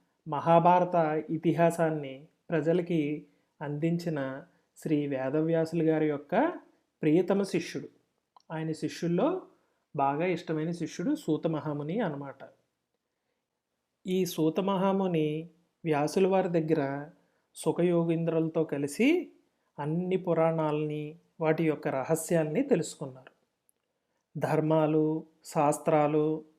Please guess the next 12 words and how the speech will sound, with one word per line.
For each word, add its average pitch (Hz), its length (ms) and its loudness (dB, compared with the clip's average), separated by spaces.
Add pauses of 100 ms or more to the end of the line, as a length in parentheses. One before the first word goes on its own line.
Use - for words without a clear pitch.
వేదాలు, 156 840 6 (520)
వాటి 147 260 2
మీద 156 200 -2
జరిగే 160 460 2
వాదాలు 156 840 6 (220)
అన్నీ 160 380 -2
క్షుణ్ణంగా 165 540 0
నేర్చుకున్నారు 156 640 -4
ఆయన. 123 160 -18 (1000)
ఈ 196 160 4
సూత 175 340 -2
మహామునికి, 180 920 0